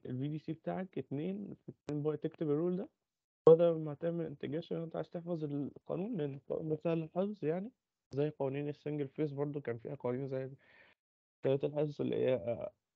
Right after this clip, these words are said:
آه، في ماكسيموم على اتنين باي، وفي ماكسيموم أو اتنين في ماكسيموم على باي،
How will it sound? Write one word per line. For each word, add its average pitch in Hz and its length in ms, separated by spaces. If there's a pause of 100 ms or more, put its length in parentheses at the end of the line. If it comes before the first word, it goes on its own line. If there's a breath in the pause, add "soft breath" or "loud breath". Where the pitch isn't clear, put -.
(180)
آه، 117 220
في 127 160
ماكسيموم 135 380
على 120 160
اتنين 131 300
باي، 147 240
وفي 127 300
ماكسيموم 127 420
أو 117 200
اتنين 127 240
في 131 100
ماكسيموم 127 480
على 120 200
باي، 143 300